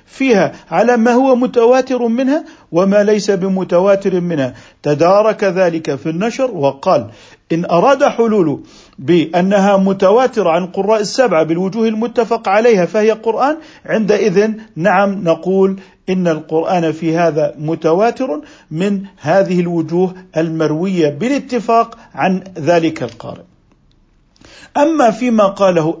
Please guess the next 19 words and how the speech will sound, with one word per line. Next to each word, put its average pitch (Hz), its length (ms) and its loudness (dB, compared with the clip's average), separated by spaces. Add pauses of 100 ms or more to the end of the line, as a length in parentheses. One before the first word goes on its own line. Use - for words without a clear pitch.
أنه 190 280 0
قد 196 360 0
لا 190 300 2
يكون 269 440 2
فيها 226 320 2
متواتر، 208 640 0 (1080)
فهو 214 500 2
من 208 480 0 (260)
المختلف 190 800 2 (260)
فيه 226 640 0 (200)
من 220 340 2 (240)
الرواية 208 800 2
عن 175 220 0
أحد 220 440 -2
أولئك 196 540 0
القراء، 165 640 -2
واختلافهم 226 840 0
في 196 280 -2
هذا 180 380 0